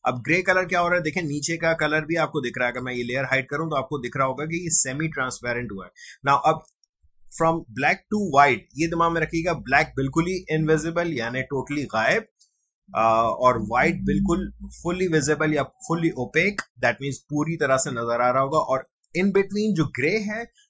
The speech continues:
जितना bright होगा उतना ज्यादा दिख रहा होगा, जितना dark होगा उतना कम दिख रहा होगा। बस इस चीज का ख्याल रखिएगा कि यहाँ पर आपके पास सिर्फ gray scale values अलाउड है। So even अगर आप कोई color भी लेते हो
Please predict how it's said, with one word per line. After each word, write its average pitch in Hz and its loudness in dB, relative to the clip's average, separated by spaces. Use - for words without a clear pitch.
जितना 147 -2
bright 127 2
होगा 156 2
उतना 120 -6
ज्यादा 107 -2
दिख 135 -4
रहा 135 2
होगा, 135 -4
जितना 120 -8
dark 127 2
होगा 135 -4
उतना 143 -6
कम 180 2
दिख 165 2
रहा 127 2
होगा। 101 -4
बस 101 -12
इस 165 -2
चीज 175 -8
का 165 -6
ख्याल 147 -2
रखिएगा 156 -2
कि 156 2
यहाँ 127 0
पर 170 -2
आपके 131 -2
पास 151 -2
सिर्फ 151 0
gray 139 0
scale 151 0
values 127 0
अलाउड 107 -2
है। 98 -12
So 123 -8
even 165 -2
अगर 156 0
आप 165 2
कोई 156 2
color 135 -2
भी 147 -2
लेते 147 -2
हो 156 0